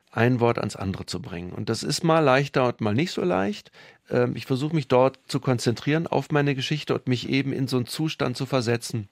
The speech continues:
der mich in die Geschichte trägt, in meine, zu meinen Figuren. Und Schreiben ist ein synthetischer Prozess. Das heißt,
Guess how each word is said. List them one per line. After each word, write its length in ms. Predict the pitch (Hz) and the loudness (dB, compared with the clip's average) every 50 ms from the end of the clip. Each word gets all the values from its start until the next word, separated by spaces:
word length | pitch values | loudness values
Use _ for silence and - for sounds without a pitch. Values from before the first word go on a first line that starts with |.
| _ | _
der 160 | - 127 120 123 | -2 0 0 0
mich 200 | 123 117 - - | 0 -2 -2 -2
in 120 | 156 151 | 0 0
die 80 | 143 135 | 0 0
Geschichte 480 | 131 117 - 131 127 123 - 131 123 | 0 0 0 0 -2 -2 -2 -4 -4
trägt, 340 | - - - 113 117 113 - | -2 0 0 2 2 0 0
in 180 | - 131 123 123 | 0 0 2 4
meine, 280 | 120 113 113 113 110 | 4 4 4 2 0
zu 140 | - - 151 | 0 0 2
meinen 240 | 139 123 117 113 107 | 4 4 4 4 2
Figuren. 580 | - - 107 98 95 92 90 85 82 95 98 87 80 _ - - - - _ _ | -2 -6 -6 -6 -4 -4 -4 -4 -4 -8 -12 -16 -20 _ -20 -20 -20 -20 _ _
Und 160 | 135 127 117 | 0 0 2
Schreiben 380 | - - 135 139 160 175 170 - | 2 4 6 6 6 4 2 -2
ist 180 | 123 - - | -4 -2 -2
ein 60 | 151 | 0
synthetischer 840 | 135 143 147 147 - - - 165 170 170 - 160 - - - 131 113 110 | 2 2 2 0 -2 0 0 0 0 0 -2 -4 -4 -2 0 0 0 -2
Prozess. 680 | - - - 110 104 - - - 98 90 87 - - | -4 -8 -6 -6 -6 -6 -8 -8 -8 -8 -8 -8 -8
Das 220 | - - 98 - - | -8 -8 -6 -4 -2
heißt, 400 | 123 131 139 143 135 - - | 0 2 2 2 0 -2 -6